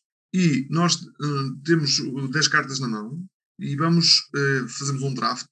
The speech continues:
escolhemos duas cartas e ficamos com essas duas cartas para nós e passamos o resto para o nosso jogador de direita ou para a esquerda se for na segunda ronda,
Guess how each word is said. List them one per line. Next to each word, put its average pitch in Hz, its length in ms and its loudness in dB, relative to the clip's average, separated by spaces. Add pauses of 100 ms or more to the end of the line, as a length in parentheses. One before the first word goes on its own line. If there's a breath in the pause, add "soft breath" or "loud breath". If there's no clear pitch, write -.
escolhemos 139 380 -2
duas 135 180 -4
cartas 139 480 -2
e 143 60 -6
ficamos 131 300 -8
com 123 80 -10
essas 123 180 -6
duas - 160 -4
cartas 110 260 -6
para - 120 -16
nós 135 200 -8
e 139 80 -8
passamos 135 380 -6 (240)
o 127 260 -6
resto 127 520 0
para 123 320 -2
o 120 40 -6
nosso 120 260 -8
jogador 117 280 -6
de 113 200 -4
direita 165 360 2
ou 127 300 -6
para 117 100 -2
a 117 40 2
esquerda 117 380 -2
se - 100 -6
for 110 100 -8
na 110 80 -6
segunda 110 260 -6
ronda, 101 100 -12